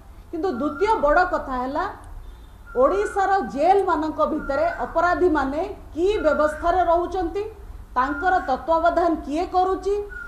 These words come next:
ଜେଲରେ ଆଇନ ଶୃଙ୍ଖଳା ଅଛି କି ନାହିଁ, ଜେଲରେ ରହୁଥିବା ବେଳେ ଜେଲର ସୁରକ୍ଷା ବଳୟରେ ରହୁଥିବା ବେଳେ ତାଙ୍କ ପାଖରେ ମୋବାଇଲ ଫୋନ, ଖାଇବାକୁ ଯେତେ ପ୍ରକାରର, ଅ, ବ୍ୟବସ୍ଥା,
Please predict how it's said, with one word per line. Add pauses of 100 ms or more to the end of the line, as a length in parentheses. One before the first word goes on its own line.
(260)
ଜେଲରେ
ଆଇନ
ଶୃଙ୍ଖଳା
ଅଛି
କି
ନାହିଁ, (520)
ଜେଲରେ
ରହୁଥିବା
ବେଳେ (400)
ଜେଲର
ସୁରକ୍ଷା
ବଳୟରେ
ରହୁଥିବା
ବେଳେ
ତାଙ୍କ
ପାଖରେ
ମୋବାଇଲ
ଫୋନ, (640)
ଖାଇବାକୁ
ଯେତେ
ପ୍ରକାରର,
ଅ,
ବ୍ୟବସ୍ଥା,